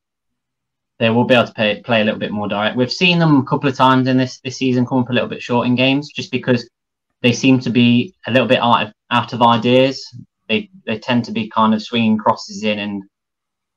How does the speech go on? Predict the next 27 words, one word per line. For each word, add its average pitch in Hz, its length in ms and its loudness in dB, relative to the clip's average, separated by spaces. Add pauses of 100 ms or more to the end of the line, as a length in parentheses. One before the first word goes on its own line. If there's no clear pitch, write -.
(140)
when 113 200 0
you've 104 140 0
got, 104 260 0
obviously, 101 680 -8 (840)
you 101 100 -16
know, 95 180 -12
forward 101 340 -8
players, 95 520 -6 (300)
the 98 60 -12
likes 95 360 -10
of 95 240 -10
Jota, 95 460 -10 (840)
Mane, 98 800 -2 (140)
and, 190 100 -12 (800)
um, 95 80 -10
Salah, 98 520 -6
they're 101 160 -6
obviously 101 300 -12
not 98 160 -8
the 98 160 -14
tallest, 101 640 -10 (260)
tallest 98 280 -6
of 95 100 -14
players, 104 400 -6
so 101 280 -6
we'll 104 180 -6
offer 98 160 -6